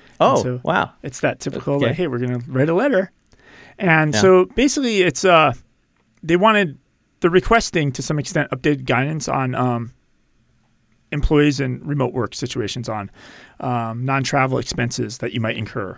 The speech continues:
Speaker 1: right? So I didn't really read the whole article, but it exists, and that's the closest I had to a r-, remote work article this week.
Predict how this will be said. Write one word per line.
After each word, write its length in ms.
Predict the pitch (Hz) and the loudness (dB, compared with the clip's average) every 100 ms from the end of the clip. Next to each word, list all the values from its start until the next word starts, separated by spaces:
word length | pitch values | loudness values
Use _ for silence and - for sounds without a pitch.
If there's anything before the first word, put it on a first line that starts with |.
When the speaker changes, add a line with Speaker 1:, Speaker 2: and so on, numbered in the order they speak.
| - | -8
Speaker 1:
right? 200 | 117 - | -8 -4
So 280 | - 143 120 - | 0 0 -2 -2
I 80 | 180 | 0
didn't 140 | 214 | 2
really 180 | 170 165 | 4 4
read 160 | 143 143 | 4 4
the 60 | |
whole 80 | 131 | 4
article, 400 | 123 123 139 127 123 _ _ - | 2 0 -2 -4 -6 _ _ -8
but 100 | 123 | -6
it 120 | 120 | -6
exists, 420 | 120 127 117 - | -6 -4 -4 -6
and 180 | 113 117 | -10 -8
that's 200 | 143 - | -8 -8
the 40 | |
closest 320 | - 127 - 123 | -6 -6 -4 -6
I 80 | |
had 100 | 110 | -6
to 100 | 113 | -6
a 40 | 101 | -8
r-, 160 | 113 113 _ | -10 -14 _
remote 260 | - 123 113 | -2 -2 0
work 200 | 120 - | -4 -8
article 280 | 107 104 113 | -12 -10 -10
this 160 | 107 | -10
week. 220 | - 113 | -12 -14